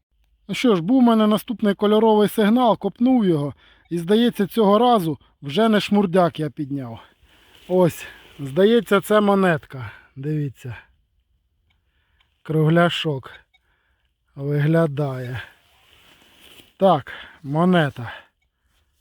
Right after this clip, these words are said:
Що за монета? Радянщина.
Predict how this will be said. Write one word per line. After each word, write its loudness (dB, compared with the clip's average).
Що -8
за -4
монета? -2
Радянщина. 0